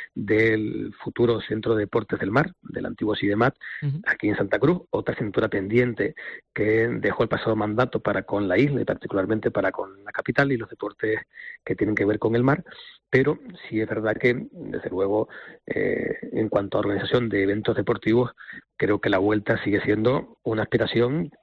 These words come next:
Speaker 1: que no solamente conviene a la isla, sino que sería pues también un afianzamiento de nuestra posición de liderazgo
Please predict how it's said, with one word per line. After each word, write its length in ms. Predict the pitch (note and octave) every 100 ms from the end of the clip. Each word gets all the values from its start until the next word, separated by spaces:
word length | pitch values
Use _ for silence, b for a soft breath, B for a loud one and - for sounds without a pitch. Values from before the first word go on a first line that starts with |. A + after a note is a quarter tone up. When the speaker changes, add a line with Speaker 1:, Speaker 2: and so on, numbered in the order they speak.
| -
Speaker 1:
que 340 | G#2+ A2+ A#2
no 320 | - A2+ G#2
solamente 460 | G#2 A2 A2 A2 D3
conviene 380 | - F2+ F#2+ A#2
a 40 |
la 120 | A2+ A2+
isla, 200 | A2+ C#3
sino 200 | G2 G2
que 100 | F#2+
sería 440 | - - F#2+ G#2+ A2 B B B _
pues 160 | F#2+ -
también 320 | F#2+ G2 G#2
un 160 | A2 G#2
afianzamiento 640 | G#2 F#2+ - G2+ G2+ -
de 120 | G#2+
nuestra 200 | G2 -
posición 540 | A2 - F2+ A2 A#2+ B2+ B B -
de 600 | - G2 G#2 A2+ B2+ - -
liderazgo 760 | G#2+ G#2+ G2+ A#2 C3 C#3+